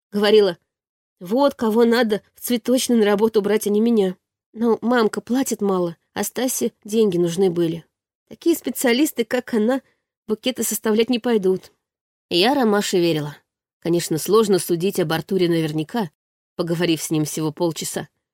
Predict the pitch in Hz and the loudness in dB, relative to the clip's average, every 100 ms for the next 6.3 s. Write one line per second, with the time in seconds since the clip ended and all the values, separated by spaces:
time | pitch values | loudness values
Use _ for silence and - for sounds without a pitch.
0 | _ _ _ _ 226 285 277 320 330 - | _ _ _ _ -2 0 0 0 -2 -2
1 | 247 240 302 285 - - - 240 240 240 | -2 -2 -2 -4 -8 -14 -10 -4 -2 0
2 | 233 226 - - 220 156 - 175 165 165 | 0 0 -4 -4 -4 -4 -6 -4 -2 2
3 | 185 170 160 - 214 190 165 185 180 - | 2 0 -6 -4 0 0 0 -2 -2 -2
4 | 165 165 160 156 208 196 160 _ _ _ | -2 0 0 -2 -2 -2 -6 _ _ _
5 | - 196 - 180 175 165 180 - 175 160 | -2 -2 2 2 2 -2 -2 0 -2 -2
6 | 143 - | -6 -6